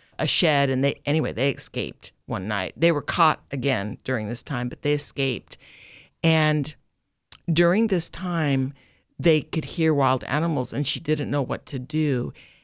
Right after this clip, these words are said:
And this man, a, a being, appeared to her, and he was, he had beautiful blue eyes. He was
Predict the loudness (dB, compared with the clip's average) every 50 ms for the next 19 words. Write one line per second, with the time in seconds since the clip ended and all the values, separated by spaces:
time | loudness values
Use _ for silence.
0 | _ _ _ -2 0 2 2 2 0 -2 -4 _ 2 2 2 4 2 -2 -4 -6
1 | -8 -10 _ _ _ _ _ _ _ _ -4 -2 0 2 2 2 2 2 0 0
2 | -2 -4 -4 -6 -8 -8 -12 -18 _ _ -6 -6 -6 -6 -8 _ _ _ -8 -6
3 | -6 -6 -2 0 0 2 2 0 0 -2 -2 -4 -4 -6 -8 -6 -4 -4 -6 -6
4 | -8 -12 -10 -8 -8 -8 -8 -8 -10 -12 _ _ _ _ _ _ _ _ _ _
5 | _ -4 -2 -2 0 -2 -4 -6 -4 -4 -4 -2 -2 -2 -4 -6 -6 -12 _ _
6 | _ _ _ _ _ _ _ _ _ -14 -6 -4 -2 -2 -2 -4 -8 _ _ -20
7 | -20 _ _ -2 2 4 4 4 2 0 -2 -4 -2 0 0 2 4 4 4 4
8 | 4 2 0 -2 -4 -6 -8 -14 -18 -20 _ _ _ _ _ _ _ 0 2 2
9 | 4 4 4 2 2 2 0 -2 -6 -12